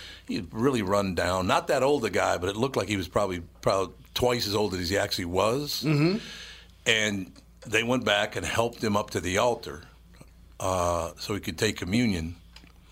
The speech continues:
Speaker 1: And it was really weird to watch because once he took communion, he started to cry.
Speaker 2: Mm.
Speaker 1: And it was just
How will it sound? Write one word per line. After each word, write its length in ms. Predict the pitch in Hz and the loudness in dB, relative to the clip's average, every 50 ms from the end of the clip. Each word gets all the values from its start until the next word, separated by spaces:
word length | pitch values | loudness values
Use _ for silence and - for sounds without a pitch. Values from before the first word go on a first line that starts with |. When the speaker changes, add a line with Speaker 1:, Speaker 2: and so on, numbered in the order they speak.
| - - - - - - - - - | -20 -20 -20 -20 -20 -20 -16 -8 -4
Speaker 1:
And 80 | 104 | 0
it 40 | 104 | 0
was 140 | 101 95 98 | 0 2 2
really 160 | 131 139 127 107 | 2 2 2 2
weird 300 | 95 110 120 113 98 92 | 2 2 2 2 2 0
to 60 | 92 | 0
watch 360 | 90 101 104 104 98 - - | 0 2 0 0 0 -2 -8
because 280 | 98 - - 95 87 90 | -8 -4 -2 -2 -2 0
once 220 | 95 110 101 - | 0 0 0 0
he 100 | - 95 | -4 -4
took 200 | - 113 101 - | -4 -4 -4 -4
communion, 580 | - 92 85 95 117 113 104 95 90 87 90 - | -4 -6 -2 0 2 2 2 0 -2 -2 -4 -6
he 160 | - 101 92 | -8 -6 -2
started 320 | - - - 131 120 110 90 | -2 0 2 2 0 0 0
to 100 | 85 80 | -2 -4
cry. 720 | - - - 107 95 92 92 92 98 107 120 123 135 - - | -4 -2 0 0 0 2 2 0 0 -2 -4 -6 -10 -8 -2
Speaker 2:
Mm. 400 | 165 185 175 - - - - - - | 2 2 2 2 0 -2 -6 -6 -2
Speaker 1:
And 160 | 110 110 107 104 | 0 2 2 2
it 100 | 98 95 | 2 0
was 200 | 101 95 87 82 | 0 0 0 0
just 300 | 110 107 95 - - | 0 0 0 -2 -4